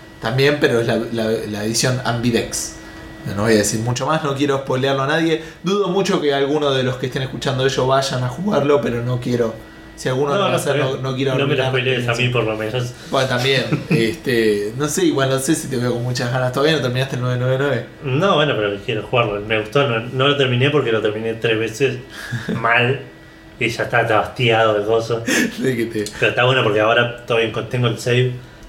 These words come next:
Speaker 2: tengo en condiciones de terminarlo bien
Speaker 1: Claro.
Speaker 2: y de jugarlo entero, digamos.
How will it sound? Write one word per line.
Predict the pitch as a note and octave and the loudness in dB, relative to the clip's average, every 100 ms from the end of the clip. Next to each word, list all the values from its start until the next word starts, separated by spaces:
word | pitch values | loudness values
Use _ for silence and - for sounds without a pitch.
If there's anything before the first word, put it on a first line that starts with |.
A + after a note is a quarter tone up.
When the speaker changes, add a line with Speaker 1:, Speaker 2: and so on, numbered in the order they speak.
| - - | -18 -4
Speaker 2:
tengo | B2 | -2
en | A#2 | 0
condiciones | A2+ A2 - B2 B2 A#2+ | -2 -4 0 2 4 4
de | |
terminarlo | G#2+ G2 G#2 A2+ A2 | 2 0 0 0 2
bien | A2+ B2 C3+ C3+ - - | 2 2 2 -2 -10 -16
Speaker 1:
Claro. | - A2+ G#2 | -8 -6 -4
Speaker 2:
y | C#3 | -2
de | G#2+ | -2
jugarlo | A2+ G#2+ A2+ A#2+ A#2+ | 0 2 4 2 0
entero, | A2+ A2 B2 G#2+ | 0 2 2 4
digamos. | G#2 G2+ F#2 | 2 0 -8